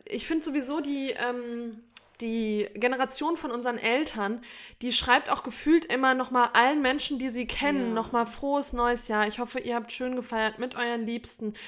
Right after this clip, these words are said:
Speaker 1: Da werden Bilder rumgeschickt, auch vom Weihnachtsfest noch mal.
Speaker 2: Ja.
Speaker 1: Das sind so Sachen, weil für mich ist das tatsächlich ähnlich. Natürlich schreibe ich dann, bedanke ich mich dann noch mal für die Glückwünsche zum Geburtstag. Es ist noch mal was anderes. Aber, ähm, das ist auch Weihnachten,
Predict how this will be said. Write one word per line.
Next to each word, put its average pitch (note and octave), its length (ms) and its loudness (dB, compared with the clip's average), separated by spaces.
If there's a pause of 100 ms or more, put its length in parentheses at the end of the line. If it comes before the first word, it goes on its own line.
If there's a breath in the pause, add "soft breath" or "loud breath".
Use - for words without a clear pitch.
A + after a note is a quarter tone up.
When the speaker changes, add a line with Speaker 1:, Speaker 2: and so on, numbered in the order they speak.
(120 loud breath)
Speaker 1:
Da A#3+ 120 0
werden B3+ 240 6
Bilder C4 280 6
rumgeschickt, G#3 680 -2
auch B3 120 0
vom C4 220 -2
Weihnachtsfest A#3 840 0
noch G#3 180 -6
mal. G3+ 200 0 (220 loud breath)
Speaker 2:
Ja. F#3 180 -8
Speaker 1:
Das B3 120 0
sind C4+ 160 -2
so C4 80 -4
Sachen, C4 240 2
weil B3 140 4
für B3+ 100 -6
mich C#4+ 160 -2
ist - 160 -2
das - 160 -10
tatsächlich B3+ 560 -2
ähnlich. D4 480 0 (240 loud breath)
Natürlich B3+ 480 -4
schreibe A3+ 400 2
ich - 140 -8
dann, A#3+ 220 0
bedanke A#3 600 0
ich C4 180 -4
mich B3+ 200 -4
dann A3+ 180 0
noch A3 100 -2
mal A3 120 0
für - 80 -4
die G#3 100 0
Glückwünsche A#3+ 480 -4
zum G#3+ 160 -4
Geburtstag. B3+ 400 2
Es G#3+ 120 -2
ist G#3 120 -6
noch A3+ 120 2
mal G#3+ 120 2
was F#3+ 140 -4
anderes. D#4 480 -2 (480 loud breath)
Aber, A#3+ 680 6
ähm, A3 560 0 (640)
das A3 160 -2
ist B3+ 140 -2
auch A3 160 2
Weihnachten, G#3+ 840 4